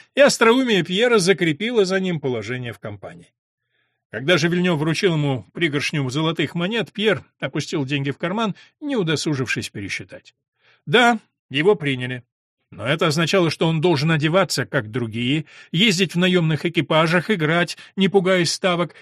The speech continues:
и заказывать в тавернах еду и вино столь беспечно, как если бы те ничего не стоили. Пьер постоянно брал в долг, возвращал, только когда припирали к стенке, и старательно подражал безразличию виконта Вильнёва к финансовым вопросам.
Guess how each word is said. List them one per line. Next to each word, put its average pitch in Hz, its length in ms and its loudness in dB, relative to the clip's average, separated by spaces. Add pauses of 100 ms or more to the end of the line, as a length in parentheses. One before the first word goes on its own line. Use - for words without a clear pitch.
и 247 140 0
заказывать 220 640 2
в - 40 -14
тавернах 180 520 2
еду 180 260 0
и 160 60 2
вино 196 240 0
столь 185 260 2
беспечно, 220 640 0
как 175 240 -2
если 190 280 -2
бы 165 120 -2
те 220 180 -4
ничего 175 380 -4
не 165 80 -2
стоили. - 460 -10 (580)
Пьер 135 240 0
постоянно 170 760 0
брал 175 320 2
в 120 100 -4
долг, 113 400 0
возвращал, 147 760 -2 (220)
только 160 260 -4
когда 147 380 -2 (140)
припирали 165 420 0
к 147 60 -6
стенке, 131 340 -6
и 233 140 -6
старательно 196 840 0
подражал 151 720 -2
безразличию 175 880 0
виконта 147 400 -2
Вильнёва 135 420 0
к - 80 -14
финансовым 131 520 -4
вопросам. 113 460 -8